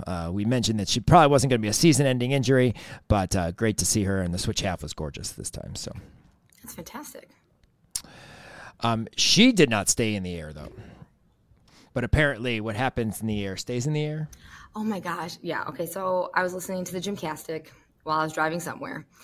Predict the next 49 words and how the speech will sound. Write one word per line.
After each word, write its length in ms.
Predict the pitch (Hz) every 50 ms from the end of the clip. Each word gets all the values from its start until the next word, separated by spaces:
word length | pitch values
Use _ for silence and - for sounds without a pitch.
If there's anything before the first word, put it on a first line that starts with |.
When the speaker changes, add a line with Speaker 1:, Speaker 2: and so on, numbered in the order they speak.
| - - _ _ _ -
Speaker 2:
and 600 | 185 180 170 165 160 160 160 160 160 160 151 - - - - - - _ _ _ _ _ _ _ _ _ - - _ _ _ _ _ _ _ _
Jess 360 | - - 180 175 175 175 -
was 100 | 180 -
talking 280 | - 170 165 - 202
about 180 | 202 214 208 208
something, 380 | - 160 151 - 165 165 165 -
and 100 | 208 247
I'm 100 | 277 302
usually, 320 | 320 302 - 330 320 277
like, 160 | 240 214 - 170
episodes 380 | 175 170 - - 175 170 170 160
behind, 360 | 160 160 160 160 170 170 - - - _
an 80 | - 190
episode 340 | 180 180 185 - 185 170 -
behind 240 | 165 170 165 165 165
or 60 | 165
whatever. 320 | 175 180 180 180 180 - _ - - - - - _ -
But 100 | 214 208
Jess, 300 | - 226 220 220 220 - -
I 60 | - 196
don't 100 | 196 190
know, 120 | 190 180
she 200 | 175 - - 233
was 80 | 226 226
talking 160 | 226 208 196
about 160 | 180 160 160
something, 340 | - 170 151 - 110 - _ _ - _ _ _ -
and 80 | 190 202
all 80 | 190
of 60 | 202 214
a 20 |
sudden 160 | 208 - 220 220
she 100 | - -
goes, 320 | 202 190 185 175 170 - - _ _ _ _
"What 140 | - 202 214
happens 300 | 240 233 233 240 240 226
in 80 | 226 233
the 120 | 214 170
air 160 | 190 185 180
stays 320 | 175 - 202 208 214 180 196
in 80 | 196
the 180 | 180 175 175 170
air." 80 | 170
Something 240 | 170 175 240 269 302
about 180 | 302 262 - -
somebody's 480 | - - 233 233 247 254 247 214 -
form 680 | - - - - 190 185 185 185 190 196 214 226 233 226 - _ _ _ _ _ _ _ _ _ _ _ _ _ _ _ -
on 160 | 190 190 180
something. 380 | - 180 151 170 - - -